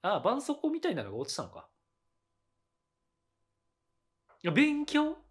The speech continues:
<laughs> まさかの。違うか。うーん。てかやっぱ妃はいないね。今の時点で。うん。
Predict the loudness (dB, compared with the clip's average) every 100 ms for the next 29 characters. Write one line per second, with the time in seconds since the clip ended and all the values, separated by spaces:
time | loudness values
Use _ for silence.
0 | _ _ -20 -20 -20 -20 0 0 0 -6
1 | -4 -2 0 0 0 -2 -4 -10 -18 _
2 | _ _ _ _ _ _ _ -18 -6 -4
3 | 0 -2 -2 -12 -16 _ _ _ _ _
4 | _ _ _ _ _ _ _ _ _ _
5 | _ _ _ -8 -4 -2 -2 -4 -6 -10
6 | -14 -20 _ _ _ _ _ _ _ _
7 | -10 -10 -8 -8 -6 -2 -2 0 -2 0
8 | 2 2 2 0 -2 -4 -8 -6 0 0
9 | 0 -6 -8 -8 -10 -14 -18 _ _ _
10 | _ _ _ _ _ _ _ _ _ _
11 | _ _ _ _ _ _ _ _ _ _
12 | _ _ _ _ _ _ _ _ _ _
13 | _ _ _ _ _ _ _ _ _ _
14 | _ _ -8 -6 -4 -4 -6